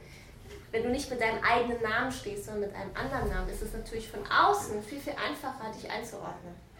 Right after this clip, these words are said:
wer du bist und wofür du stehst. Wenn du allerdings sagst, hm, ich fange jetzt erstmal damit an, aber glaube, dass ich mich noch weiterentwickeln könnte in diesem gleichen Thema, heißt im Beziehungsthema,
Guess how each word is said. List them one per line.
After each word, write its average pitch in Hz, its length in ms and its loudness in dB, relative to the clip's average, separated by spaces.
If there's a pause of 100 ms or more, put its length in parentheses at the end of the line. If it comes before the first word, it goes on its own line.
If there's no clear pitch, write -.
(400)
wer 214 120 -2
du 220 100 -4
bist - 400 -2
und 247 100 -6
wofür 247 240 -4
du - 80 2 (160)
stehst. - 340 -2 (800)
Wenn 277 240 4
du 330 80 6
allerdings 240 460 2
sagst, 226 340 -2 (140)
hm, 269 160 -4 (520)
ich - 200 -6
fange 269 240 4
jetzt - 120 -2
erstmal 233 460 0
damit 208 400 2
an, 247 220 -2 (260)
aber 220 260 0
glaube, 226 340 2
dass 220 180 -2
ich 208 120 -4
mich 214 140 -6
noch 202 140 -8
weiterentwickeln 208 760 -2
könnte 202 380 -2 (180)
in 269 240 -2
diesem 208 300 -2
gleichen 196 340 -4
Thema, 233 380 -4
heißt 202 220 -4
im 196 80 -10
Beziehungsthema, 214 760 -8